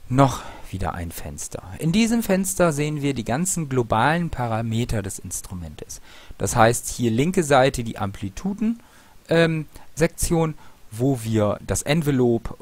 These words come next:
oder nochmal ein L F O wirken lassen könnten. Dann, ähm, die Filtersektion hier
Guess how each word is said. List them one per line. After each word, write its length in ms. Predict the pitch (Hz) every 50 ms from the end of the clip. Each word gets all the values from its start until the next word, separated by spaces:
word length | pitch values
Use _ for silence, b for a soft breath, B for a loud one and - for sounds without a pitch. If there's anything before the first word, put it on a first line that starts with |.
| -
oder 340 | - 110 110 110 101 98 - -
nochmal 460 | 104 104 101 - 98 95 90 87 -
ein 160 | - 101 90
L 160 | - 98 98
F 120 | 95 - -
O 260 | 117 143 185 - - -
wirken 440 | 139 139 170 185 - 196 190 185 185
lassen 300 | - 165 180 - 180 175
könnten. 580 | - - - 175 185 185 - - 208 226 262 - B B B B B B B B B B B B B B B B - - -
Dann, 460 | - 120 110 113 110 107 107 110 104 -
ähm, 380 | - 110 107 104 101 104 98 95
die 80 | 104
Filtersektion 1000 | - - - 202 - 220 185 156 170 - - - - - - 143 139 139 139 135 131
hier 340 | 123 123 120 117 110 -